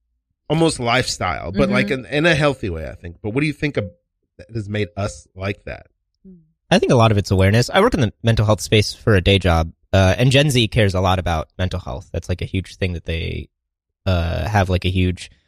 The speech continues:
Speaker 3: I guess, awareness of the value of it. And I think that's really what it is, is that we've, the, the therapy world and psychology has done more to show that it has, like, value beyond people that are clinically ill, uh,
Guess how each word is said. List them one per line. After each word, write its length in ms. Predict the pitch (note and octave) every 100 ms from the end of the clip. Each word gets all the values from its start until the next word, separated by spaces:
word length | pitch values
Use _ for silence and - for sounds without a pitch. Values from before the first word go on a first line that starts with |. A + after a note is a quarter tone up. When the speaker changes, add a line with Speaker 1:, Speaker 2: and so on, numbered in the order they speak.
| _ _ _ _ _ _ _ _ _ _ _ _ _ _ _ -
Speaker 3:
I 80 |
guess, 180 | B2+ B2+
awareness 640 | A2+ G2 A#2+ C3+ C3+ B2+ -
of 260 | G#2+ F#2
the 140 | - F#2
value 440 | F#2 F2+ A2 C3
of 140 | D3+ F3+
it. 180 | G#3 -
And 120 | - C3+
I 60 |
think 160 | C3 D#3+
that's 200 | D3 -
really 160 | B2+
what 160 | G#2+ G2+
it 80 | F#2+
is, 240 | F#2+ F2
is 140 | F#2 F2+
that 280 | F#2+ F2+ _ _ -
we've, 300 | A#2+ A2 G2 _ _ -
the, 160 | A2+
the 180 | G#2+ G#2
therapy 420 | A2+ A#2 - G2+ - -
world 400 | A2 G#2 G2+ G2
and 160 | F#2+
psychology 560 | F#2 G#2+ G#2 G2+ F#2 G2
has 260 | G2 F#2 - _ _ _ _ _ _ -
done 200 | B2+ C3
more 180 | B2 A#2
to 60 |
show 260 | A2 B2+ A#2
that 140 | G#2+
it 40 | G2+
has, 200 | G#2 G2
like, 120 | G2
value 420 | G#2+ A2+ A2+ G#2+
beyond 340 | G#2 G#2 G#2
people 260 | G2+ G#2 G#2
that 160 | G2 G2
are 400 | F#2+ F#2 F#2 -
clinically 400 | - A#2+ G#2 G#2 -
ill, 360 | F#2 E2 D2+ _ -
uh, 400 | F#2 F2 E2+ E2